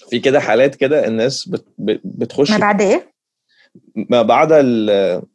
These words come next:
Speaker 1: ما بعد منتصف الليل. في كده حالات الإنسان بيخش فيها بقى بعد
Speaker 2: آه،
Speaker 1: منتصف
Speaker 2: أوكي،
Speaker 1: الليل.
Speaker 2: ماشي.
Speaker 1: اللي هو إيه؟ <laughs> اللي هو تحس
Speaker 2: مهم.
Speaker 1: كده اللي إيه؟ اللي
Speaker 2: أسئلة
Speaker 1: هو
Speaker 2: وجودية ملهاش معنى.
Speaker 1: آه، غ-،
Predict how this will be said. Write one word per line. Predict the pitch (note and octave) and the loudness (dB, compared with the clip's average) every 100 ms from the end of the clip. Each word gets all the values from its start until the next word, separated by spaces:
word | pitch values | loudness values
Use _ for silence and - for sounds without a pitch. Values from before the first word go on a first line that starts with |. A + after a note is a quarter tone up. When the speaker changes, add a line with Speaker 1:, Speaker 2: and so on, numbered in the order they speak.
| _ _ _ _ _ - - | _ _ _ _ _ -12 -2
Speaker 1:
ما | A#2 | 2
بعد | B2+ C3+ D3+ F3+ - _ _ - | 2 2 2 0 -4 _ _ -8
منتصف | G#2+ C#3 - B2 | -2 -2 -2 -2
الليل. | G#2+ G2 - - _ _ | 0 0 -2 -16 _ _
في | - | -6
كده | C#3 D#3 D#3 - - | -2 2 2 0 -4
حالات | - G#2+ C#3+ - | -4 2 2 0
الإنسان | - - - C3+ | -6 -6 -2 -2
بيخش | C#3 D3+ C#3+ | -2 -2 -4
فيها | C3+ C#3 | -2 0
بقى | C3+ B2 | 2 2
بعد | A#2+ B2+ | 0 0
Speaker 2:
آه، | |
Speaker 1:
منتصف | F#3+ D#3+ | 0 -2
Speaker 2:
أوكي، | - G3 | -4 0
Speaker 1:
الليل. | B3+ | 0
Speaker 2:
ماشي. | B3 - C4 - _ - | 0 -2 -4 -4 _ -10
Speaker 1:
اللي | G#2+ G#2+ | -6 0
هو | B2 C#3 | 4 4
إيه؟ | F#2+ C#3+ B2 C3 - | 4 2 0 -4 -8
<laughs> | F#3+ A#3 G#3 - | -10 -10 -12 -4
اللي | A#2+ | 0
هو | B2+ C3+ C3+ A#2+ | 4 4 4 4
تحس | F#2+ - B2+ G3+ | 0 -2 0 2
Speaker 2:
مهم. | G3+ G3 | 0 0
Speaker 1:
كده | C3 D3+ C#3 G#2+ | -2 2 2 0
اللي | G#2 F#2+ | -2 -2
إيه؟ | A#2 C3+ | -2 -2
اللي | G#2+ G#2+ G#2 G2+ | -4 -4 -4 -4
Speaker 2:
أسئلة | - A3 A#3+ | -4 0 2
Speaker 1:
هو | |
Speaker 2:
وجودية | A#3 A3 A3+ | 2 2 0
ملهاش | G#3+ A3 - | 0 -2 -4
معنى. | D3+ F#3 _ _ _ - | -4 -6 _ _ _ -2
Speaker 1:
آه، | A#2 D#3 - | 2 2 2
غ-، | - F2+ C3 | -2 -2 -2